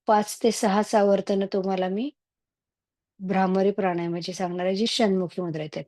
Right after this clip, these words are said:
तर कसं करायचं बघा, अंगठ्याने आपलं कानाचं त्रिकोणी हाड दाबून ठेवायचंय. जे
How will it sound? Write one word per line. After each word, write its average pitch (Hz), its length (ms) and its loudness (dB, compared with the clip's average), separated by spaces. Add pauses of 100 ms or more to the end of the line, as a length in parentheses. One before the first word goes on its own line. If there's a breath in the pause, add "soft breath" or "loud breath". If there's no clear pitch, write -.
तर - 140 -8
कसं 202 280 0
करायचं 190 420 0
बघा, 180 240 -4 (560 loud breath)
अंगठ्याने 196 520 4
आपलं 196 200 0
कानाचं 190 480 0
त्रिकोणी 196 480 0
हाड 185 140 -2
दाबून 170 360 -2
ठेवायचंय. 170 520 -14 (300)
जे 190 200 0